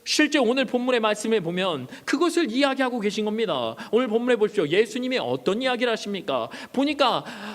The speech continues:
바리새인이 찾아와서 예수님께 질문을 던집니다.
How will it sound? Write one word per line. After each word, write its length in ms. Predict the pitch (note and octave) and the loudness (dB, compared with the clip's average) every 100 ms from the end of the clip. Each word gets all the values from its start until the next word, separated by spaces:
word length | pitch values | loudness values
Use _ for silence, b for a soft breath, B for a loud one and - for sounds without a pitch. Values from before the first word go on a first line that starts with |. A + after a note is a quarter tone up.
| B | B
바리새인이 680 | - D4 C4+ D4 E4 E4 E4 | -2 2 2 0 0 0 -4
찾아와서 600 | E4 E4 D#4+ D4+ C#4+ D4 | -4 -2 0 0 0 -2
예수님께 560 | C4 C#4+ C#4+ C#4 C#4+ C#4+ | 0 -2 -2 -2 -2 -4
질문을 480 | - B3 C4 C#4+ | -2 -2 -2 -2
던집니다. 640 | C#4 A#3+ B3+ G3 D#3+ D#3+ | 0 -2 -2 0 2 2